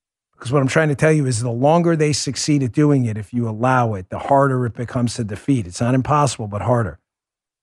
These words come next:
The rebellion in the United States and the resistance is brewing now. And we're not nearly anywhere close to where Canada is or these other countries now.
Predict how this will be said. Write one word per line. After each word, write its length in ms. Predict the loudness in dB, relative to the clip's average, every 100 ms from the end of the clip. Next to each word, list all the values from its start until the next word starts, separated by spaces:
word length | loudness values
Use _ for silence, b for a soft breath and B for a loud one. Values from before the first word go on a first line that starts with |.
| _ _ _ _ -4
The 80 | 0
rebellion 640 | 0 2 2 4 2 2
in 80 | 2
the 80 | 2
United 360 | 2 0 -2
States 380 | -4 -2 -2 -2
and 80 | -6
the 60 |
resistance 500 | -6 -6 -8 -6 -8
is 100 | -8
brewing 380 | -6 -4 -4 -6
now. 260 | -12 -16 -20 _ _ _ _ _ _ _ _ _ _ _ _ _ -8
And 140 | -4
we're 80 | -2
not 260 | -2 -4 -8
nearly 640 | -4 0 2 0 -2 -12 _ -6
anywhere 440 | -4 -2 -6 -10
close 680 | -6 0 2 2 -2 -14 -18 _ -8
to 80 |
where 220 | -6 -6 -8
Canada 460 | -4 -2 -2 -4
is 420 | -10 -12 -12 -12
or 60 | -14
these 180 | -14 -12
other 160 | -14
countries 500 | -14 -14 -14 -14 -18
now. 220 | -20 -20